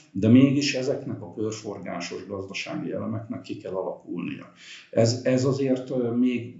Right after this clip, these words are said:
ez, ez még mindig egy új dolog. Ugye az alumíniumiparban van ilyen már,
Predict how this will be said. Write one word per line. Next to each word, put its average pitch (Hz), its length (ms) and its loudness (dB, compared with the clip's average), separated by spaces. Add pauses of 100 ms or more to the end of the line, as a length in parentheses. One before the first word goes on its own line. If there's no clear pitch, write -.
(120)
ez, 120 360 2
ez 113 180 -4
még 123 240 2
mindig 113 400 6
egy 92 180 -4
új 90 220 -12
dolog. - 300 -12
Ugye 104 240 -2 (400)
az 101 180 -2
alumíniumiparban 101 1120 6
van 92 180 -10
ilyen 95 260 -8
már, 101 340 -8